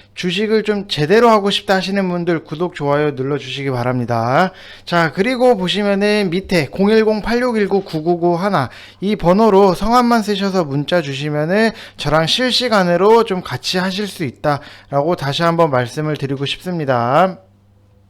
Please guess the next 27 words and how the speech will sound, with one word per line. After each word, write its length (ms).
자, 240
일단 540
뭐 240
두산중공업 1200
분석에 460
앞서서 420
오늘 720
차트가 800
참 240
지수가 760
조금 420
많이 440
빠져요. 720
생각보다 640
좀 180
빠지고 420
있는데 460
지금 320
이런 320
장에서는 800
좀 180
포트 420
자체를 840
굉장히 640
잘 300
짜야 180
됩니다. 380